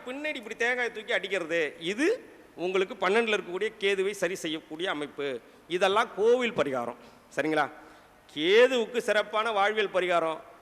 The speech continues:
ரோட்டோரத்தில் இருக்கக்கூடியவங்களுக்கு புரோட்டா வாங்கி தானமா கொடுங்க, கேதுவால ஏற்படக்கூடிய பிரச்சனைகள் பரிபூர்ணமா நீங்கிடும். ஏன்னா கேது சுத்தி சுத்தி இருக்கும். சரி, இதை விட என்ன பரிகாரம் செய்யலாம்? கேதுவுக்கு சிறப்பான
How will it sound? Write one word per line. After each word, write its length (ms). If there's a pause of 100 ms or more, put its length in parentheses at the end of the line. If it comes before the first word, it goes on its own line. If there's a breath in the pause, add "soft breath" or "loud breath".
(220)
ரோட்டோரத்தில் 720
இருக்கக்கூடியவங்களுக்கு 680
புரோட்டா 320
வாங்கி 200
தானமா 340
கொடுங்க, 240
கேதுவால 400
ஏற்படக்கூடிய 460 (240)
பிரச்சனைகள் 420 (140)
பரிபூர்ணமா 440
நீங்கிடும். 400 (920)
ஏன்னா 340
கேது 240
சுத்தி 300
சுத்தி 200
இருக்கும். 460 (760)
சரி, 340 (260)
இதை 240
விட 140
என்ன 160
பரிகாரம் 420
செய்யலாம்? 340 (100)
கேதுவுக்கு 440
சிறப்பான 520